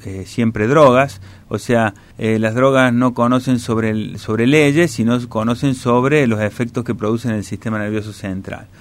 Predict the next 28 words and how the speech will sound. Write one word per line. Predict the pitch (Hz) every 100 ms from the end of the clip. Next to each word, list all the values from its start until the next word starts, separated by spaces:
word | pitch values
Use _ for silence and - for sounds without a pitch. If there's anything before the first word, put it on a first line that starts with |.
| -
Y | 120
tanto | 120 135 131 135 127
la, | 120 117 113 110
la | 110
nicotina | 113 110 113 117 165 156 120
que | 107
tiene | 104 113
el | 110
tabaco | 104 113 123 139 123 113 107 101 - - -
como | 104 104 104
el |
etanol | 104 95 95 107 127 131 120 107
que | - 98
tiene | 110 110 107 104
el | 101
alcohol, | 107 117 120 127 123 127 - - -
este, | 110 120
son | 117 147 151
drogas, | 147 156 202 185 -
eh, | - 117
que | -
tienen | 117 143 131
efectos | 120 139 143 131
sobre | 117 110
el |
sistema | 104 113 104 120
nervioso | 120 123 127 139
central. | 143 143 147 165 165